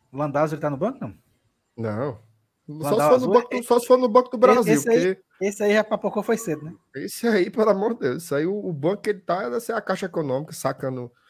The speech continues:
Speaker 1: quem é
Speaker 2: sacando
Speaker 1: o
Speaker 2: o dinheiro pro final de semana. Tem esses estrangeiros tudo não, Nilson.
Speaker 1: É mesmo, né, cara? Porque eu cont-, eu contava com
Speaker 2: Não.
Speaker 1: o Landázuri também... É, então, mas
Speaker 2: Não,
Speaker 1: mesmo
Speaker 2: o
Speaker 1: assim,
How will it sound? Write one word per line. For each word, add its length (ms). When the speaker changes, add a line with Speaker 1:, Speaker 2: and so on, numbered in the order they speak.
Speaker 1:
quem 300
é 20
Speaker 2:
sacando 140
Speaker 1:
o 80
Speaker 2:
o 60
dinheiro 260
pro 120
final 240
de 60
semana. 380
Tem 100
esses 220
estrangeiros 540
tudo 180
não, 260
Nilson. 400
Speaker 1:
É 120
mesmo, 360
né, 120
cara? 320
Porque 220
eu 80
cont-, 220
eu 80
contava 360
com 80
Speaker 2:
Não. 200
Speaker 1:
o 20
Landázuri 520
também... 680
É, 140
então, 380
mas 120
Speaker 2:
Não, 60
Speaker 1:
mesmo 140
Speaker 2:
o 20
Speaker 1:
assim, 440